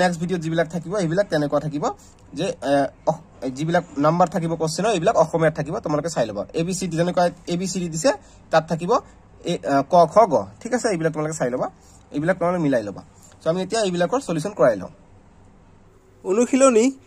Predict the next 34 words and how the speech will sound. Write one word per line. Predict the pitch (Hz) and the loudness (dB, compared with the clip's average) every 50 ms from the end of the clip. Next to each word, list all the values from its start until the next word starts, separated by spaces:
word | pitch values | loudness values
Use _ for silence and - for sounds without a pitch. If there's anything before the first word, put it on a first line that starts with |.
| - _ _ _ - - - - 180 | -20 _ _ _ -20 -12 -2 -2 0
এক্সাৰচাইজৰ | - - 240 247 247 233 226 254 254 - - - 196 | 2 4 6 6 6 6 8 6 6 6 4 2 2
এক | 196 - 240 | 2 2 2
নম্বৰ | 226 233 233 226 | 2 4 4 4
প্ৰশ্নটো | - 208 - 233 226 214 208 190 | 2 2 2 2 0 0 0 -2
দিছে | 175 180 196 233 392 - _ _ _ _ - - _ _ - - - - 151 | 2 4 4 4 4 0 _ _ _ _ -20 -20 _ _ -20 -20 -16 0 2
যে | 175 185 156 139 | 2 4 6 6
দৌৰ | 180 208 240 262 - | 8 8 8 8 8
শেষ | - 226 233 226 | 4 4 4 4
হোৱাৰ | - 233 233 226 - | 6 4 4 4 2
পিছত | 220 202 - 208 214 - - - | 0 4 4 4 4 4 2 2
খেলুৱৈ | 226 208 220 226 233 226 214 | 2 4 6 8 8 8 8
এজনে | 190 196 196 202 208 208 | 6 6 4 4 2 2
সাধাৰণতে | 202 175 196 196 202 202 202 208 220 226 349 151 143 | 2 4 6 6 6 4 4 2 2 2 0 -2 2
লোৱাতকৈ | 151 180 190 185 185 - - 202 208 202 160 | 4 4 4 4 2 4 6 6 6 8 8
বেছি | 170 180 185 - 240 226 - | 6 4 4 2 0 0 4
খৰকৈ | 220 190 190 190 196 208 196 180 | 4 4 6 6 6 6 8 8
আৰু | 180 196 233 - - - - - - 147 135 | 8 6 4 2 -2 -16 -20 -14 -10 -4 -2
দীঘলকৈ | 147 156 143 202 220 220 - 220 233 226 - - | 0 4 6 6 6 8 6 4 4 4 0 -2
কিয় | - 240 277 269 220 208 | 0 4 6 6 6 6
উশাহ | - 240 208 190 185 | 6 6 6 6 4
নিশাহ | 175 - 214 233 277 - - - 262 202 208 | 4 2 2 2 0 -2 -6 -6 2 6 8
লয়? | 190 156 113 - - - - - - - _ - - _ _ - _ - | 8 8 6 2 -4 -14 -20 -20 -20 -20 _ -20 -20 _ _ -20 _ -2
চ' | - 214 220 | 2 2 4
আমি | 226 226 220 | 4 2 0
উত্তৰ | - - 226 214 196 | 4 4 4 6 6
লিখিম | 180 - 220 262 440 440 - - - - _ _ _ _ _ _ _ _ - - - - | 4 2 0 -4 -4 -6 -10 -16 -20 -20 _ _ _ _ _ _ _ _ -20 -20 -8 2
যে | 170 185 202 | 4 4 4
উত্তৰ | 196 - - 151 120 101 - - - - - - - - - 160 | 4 4 2 2 2 0 -4 -12 -20 -20 -20 -20 -20 -14 -4 -2
যে | 185 165 139 165 | -2 2 6 8
দৌৰিলে | 180 196 226 247 254 254 254 240 190 | 10 10 8 8 6 4 6 8 8
বা | 190 196 185 160 | 8 8 8 6
গধুৰ | 170 180 180 226 233 202 214 | 2 4 4 2 6 6 6
বস্তু | 208 - 220 190 175 | 6 4 2 4 4
দাঙিলে | 175 180 185 180 190 | 8 8 8 8 8